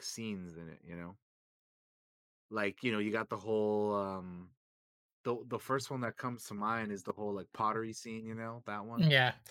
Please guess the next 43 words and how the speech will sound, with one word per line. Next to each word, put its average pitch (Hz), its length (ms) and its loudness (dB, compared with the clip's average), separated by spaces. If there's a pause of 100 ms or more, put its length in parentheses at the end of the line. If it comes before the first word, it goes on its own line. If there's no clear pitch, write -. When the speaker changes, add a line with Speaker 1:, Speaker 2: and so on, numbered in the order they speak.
(240)
Speaker 2:
The, 165 100 6
the 165 160 4
scene 208 240 12
that's 180 140 10
been 180 140 10
Speaker 1:
That 110 100 6
one. - 20 4
Speaker 2:
parodied 147 560 10
<laughs> - 40 -20
so - 240 10
many 170 180 8
times, 123 320 4
Speaker 1:
Yeah, 117 260 6
Speaker 2:
yes. 131 220 0
Speaker 1:
so 151 120 6
many 147 260 4
times, 127 760 0
that 120 220 2
one 117 340 -2
with 110 140 -10
the 110 160 -6
Unchained 113 440 -6
Melody 107 540 -6
and 104 100 -6
everything, 107 400 -8
like, 107 120 -6
it's, 123 320 -6 (760)
no, 247 200 6
this 285 220 4
movie's 381 240 8
just 349 200 2
classic, 180 640 0
dude, 123 240 0
like, 120 340 0
like, 120 240 -4 (120)
you 139 100 -10
know, 123 260 -8 (640)
for, 120 360 -8
for 135 160 -4
a 127 40 0
movie 151 240 2
that's, 139 240 0
like, 113 200 0